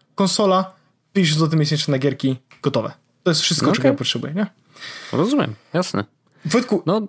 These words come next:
Speaker 2: zobaczmy, co się
Speaker 1: rozmawialiśmy
Speaker 2: wydarzy.
Speaker 1: teraz o gierkach. I
Speaker 2: Tak.
Speaker 1: jest koronawirus. I temat odcinka, właściwie tytuł odcinka to Sieć na dupie. I ja chciałbym
Speaker 2: Mhm.
Speaker 1: zaprosić wszystkich do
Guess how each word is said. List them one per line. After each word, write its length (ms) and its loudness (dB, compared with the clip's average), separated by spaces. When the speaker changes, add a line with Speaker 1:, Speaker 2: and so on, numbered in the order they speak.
Speaker 2:
zobaczmy, 500 0
co 120 -8
się 120 4
Speaker 1:
rozmawialiśmy 440 2
Speaker 2:
wydarzy. 40 2
Speaker 1:
teraz 40 0
o 100 2
gierkach. 680 -4
I 360 4
Speaker 2:
Tak. 100 2
Speaker 1:
jest 220 -2
koronawirus. 840 0
I 60 -6
temat 320 0
odcinka, 480 0
właściwie 340 -2
tytuł 240 0
odcinka 380 0
to 100 -4
Sieć 220 0
na 60 2
dupie. 340 -2
I 60 0
ja 120 4
chciałbym 260 4
Speaker 2:
Mhm. 160 4
Speaker 1:
zaprosić 200 -2
wszystkich 420 -2
do 360 2